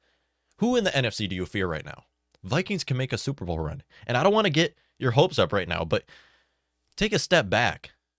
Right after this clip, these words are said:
You look at the teams in the playoffs. There's no scary teams.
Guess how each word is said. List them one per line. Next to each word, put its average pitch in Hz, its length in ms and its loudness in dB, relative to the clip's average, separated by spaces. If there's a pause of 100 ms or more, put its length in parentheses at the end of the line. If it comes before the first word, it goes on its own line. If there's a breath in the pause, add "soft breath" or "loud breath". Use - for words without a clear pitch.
You 143 160 0
look 190 200 -2
at 170 80 -2
the 110 80 -4
teams 139 380 -4
in 98 80 -4
the 92 80 -6
playoffs. 104 500 -4 (640)
There's 170 200 -4
no 180 120 0
scary 131 380 -2
teams. 120 400 -6